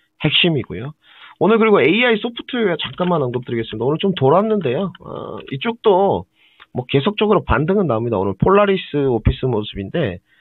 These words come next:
뭐, 이슈가 이제 뉴스플로우를 타면서 가는 쪽인데 칠천 원대 이제 매물대가 좀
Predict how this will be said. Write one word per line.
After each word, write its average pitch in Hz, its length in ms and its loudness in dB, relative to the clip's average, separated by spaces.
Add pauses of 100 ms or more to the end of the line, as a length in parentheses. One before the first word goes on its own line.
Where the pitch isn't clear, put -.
(420)
뭐, 127 320 4
이슈가 165 440 0
이제 139 460 0
뉴스플로우를 175 480 0
타면서 170 300 -4
가는 127 240 -2
쪽인데 151 300 -2
칠천 208 320 -2
원대 202 180 0
이제 139 160 0
매물대가 143 420 0
좀 110 140 -4